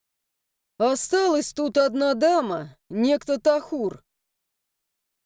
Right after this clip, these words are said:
Перетягиваю его внимание на себя.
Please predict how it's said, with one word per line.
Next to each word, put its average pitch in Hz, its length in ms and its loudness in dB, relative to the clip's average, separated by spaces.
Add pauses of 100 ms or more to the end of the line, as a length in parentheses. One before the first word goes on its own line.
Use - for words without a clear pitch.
(120)
Перетягиваю 202 840 0
его 208 260 0
внимание 220 600 0
на 220 120 -2
себя. 196 520 -6